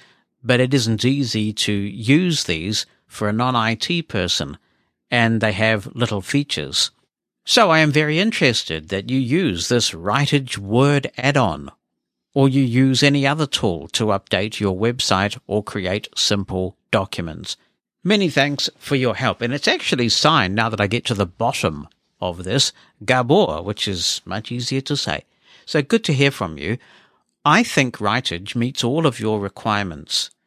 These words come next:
So for those who aren't familiar, who weren't listening then when we covered this, Writage is an extension that you can install into Microsoft Word, and essentially it adds the ability to open Markdown documents,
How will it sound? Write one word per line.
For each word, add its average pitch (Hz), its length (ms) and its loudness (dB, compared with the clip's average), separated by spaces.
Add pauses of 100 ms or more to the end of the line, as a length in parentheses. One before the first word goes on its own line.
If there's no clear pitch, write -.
(180)
So 131 220 2
for 139 100 -4
those 175 280 2
who 151 100 0
aren't 127 180 0
familiar, 139 380 -2
who 107 120 -2
weren't 104 220 -6
listening 123 480 0
then 127 220 0
when 107 120 -4
we 85 100 -8
covered 113 360 -4
this, 113 300 0 (440)
Writage 147 580 0
is 104 320 -2
an 85 100 -4
extension 123 600 -2
that - 200 -6
you 104 80 -4
can 90 160 -4
install 110 640 0
into 101 360 -2
Microsoft 101 680 -4
Word, 87 300 -6 (440)
and 117 240 0 (100)
essentially 135 580 2
it 113 120 -4
adds 139 260 0
the 123 120 0
ability 107 420 0
to 95 180 -2
open 127 320 -2
Markdown 95 520 0
documents, 98 640 -4